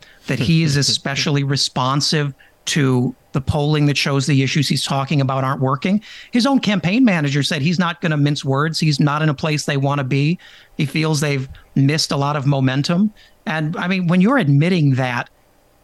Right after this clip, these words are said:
Speaker 1: so early and unprompted, it indicates that there are a lot of people eager to talk and that there are a lot of problems
Speaker 2: Ugh.
Speaker 1: inside that campaign.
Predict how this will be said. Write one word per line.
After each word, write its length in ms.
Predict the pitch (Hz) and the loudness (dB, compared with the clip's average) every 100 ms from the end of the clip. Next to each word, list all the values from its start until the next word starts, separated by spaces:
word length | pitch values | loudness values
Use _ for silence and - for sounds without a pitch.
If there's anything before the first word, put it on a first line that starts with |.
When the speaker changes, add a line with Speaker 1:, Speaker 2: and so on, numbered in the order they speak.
| _ _ | _ _
Speaker 1:
so 320 | - - 226 | -2 0 2
early 300 | 190 208 175 | 2 2 0
and 100 | 151 180 | 0 2
unprompted, 800 | 220 170 - 147 156 160 135 139 | 2 2 0 0 0 -2 -4 -2
it 160 | 151 | 0
indicates 500 | 185 233 - 165 156 | 2 2 2 -2 -4
that 120 | 160 170 | -4 -2
there 140 | 170 | -2
are 120 | 165 | 0
a 80 | 143 | 0
lot 160 | 147 156 | 0 -2
of 100 | - | -2
people 360 | 156 139 - | 0 0 0
eager 260 | 160 143 147 | 0 0 0
to 100 | 135 | -2
talk 440 | - 131 120 - - - - | -2 -2 -2 -4 -18 -20 -6
and 140 | 151 | -2
that 80 | 160 | 0
there 120 | 175 | 0
are 60 | 170 | 0
a 80 | 160 | 0
lot 140 | 160 | -2
of 100 | 151 | -4
problems 500 | - 147 147 147 127 | -4 -2 0 0 0
Speaker 2:
Ugh. 40 | 135 | 0
Speaker 1:
inside 340 | 131 131 131 | 0 -4 -4
that 160 | 127 127 | -4 -4
campaign. 640 | 139 127 131 123 110 | -2 -2 -2 -2 -2